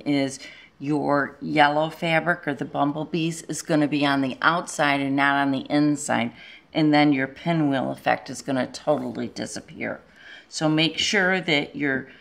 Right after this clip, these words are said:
picking up your block and taking it and laying it out again after each step so that you're not ripping out the entire block in only small pieces. Now to pin this, I'm gonna lay one on top of the other.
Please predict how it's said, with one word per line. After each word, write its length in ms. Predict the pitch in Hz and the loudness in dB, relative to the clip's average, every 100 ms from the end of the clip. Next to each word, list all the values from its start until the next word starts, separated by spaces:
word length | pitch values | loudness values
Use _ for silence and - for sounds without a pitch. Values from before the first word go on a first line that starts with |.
| - _ | -20 _
picking 260 | - - 175 | -6 0 2
up 200 | 190 - | 0 -2
your 100 | 190 | -6
block 440 | 175 165 160 - | 0 2 2 0
and 140 | 147 143 | -4 -2
taking 400 | 151 151 156 156 | -4 -4 -2 -2
it 140 | - | 0
and 180 | 139 143 | 0 2
laying 300 | 156 160 165 | 4 4 0
it 100 | 151 | 2
out 180 | 147 147 | 2 2
again 640 | 131 156 143 135 127 - 147 | 0 0 2 2 -2 -4 0
after 360 | 147 - 147 - | 0 0 -6 -2
each 260 | 147 143 | -4 -2
step 560 | - - 165 127 - - - - | -4 2 2 2 -4 -12 -20 -20
so 220 | - 170 135 | -8 -2 0
that 140 | 147 | 0
you're 100 | 117 | 2
not 240 | 151 147 - | 2 2 0
ripping 540 | 139 143 160 147 143 | -6 -4 -4 -2 0
out 200 | 139 - | -2 -2
the 100 | 127 | -4
entire 420 | 127 - 143 131 | -4 -2 0 0
block 400 | 135 131 123 - | 0 0 0 -2
in 120 | 127 131 | -6 -4
only 320 | 151 143 135 127 | -2 0 -2 -4
small 340 | - 127 117 | -4 -2 -2
pieces. 640 | - 131 - - - - - - - - - - | -4 -8 -8 -12 -16 -18 -20 -20 -20 -20 -18 -2
Now 200 | 165 147 | 2 2
to 120 | - | 0
pin 280 | - 185 185 | -4 0 2
this, 200 | 175 - | 0 0
I'm 80 | 151 | 0
gonna 200 | 147 139 | 2 2
lay 220 | 139 139 | 0 0
one 280 | 139 143 151 | 2 2 4
on 160 | 165 | 2
top 260 | 165 160 156 | 0 -4 -4
of 160 | 156 151 | -6 -4
the 160 | 175 | 0
other. 380 | 156 135 131 | 0 0 -4